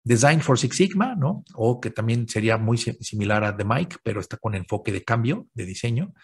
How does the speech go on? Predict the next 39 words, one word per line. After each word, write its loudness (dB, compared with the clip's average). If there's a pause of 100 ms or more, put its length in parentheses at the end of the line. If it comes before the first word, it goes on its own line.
(280)
Eventos 4
Kaizen 4
dirigidos -2
a 0
diseño, 0
no 0
a 0
solución -4
de -4
problemas. 0 (440)
Las 0
metodologías 2
de 4
desarrollo 2
de 2
nuevo 0
producto 0
o 0
servicio -2
son -2
puramente -2
de -10
diseño, -2
son -4
increíblemente -4
bonitas, -4 (600)
los 6
modelos 6
de 2
innovación 0
en -4
procesos, -2 (260)
los 8
modelos 6
de 4
desarrollo 0
de 4
nuevo 0
producto, -2